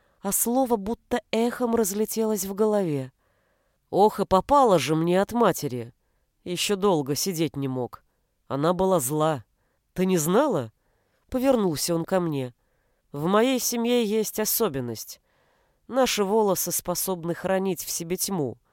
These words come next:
поэтому мой отец может воссоздать даже животных покрупнее. Но только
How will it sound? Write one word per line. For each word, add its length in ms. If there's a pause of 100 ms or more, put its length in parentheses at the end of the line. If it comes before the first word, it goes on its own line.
(480)
поэтому 480
мой 240
отец 460
может 420 (380)
воссоздать 840
даже 280
животных 580
покрупнее. 800 (640)
Но 100
только 500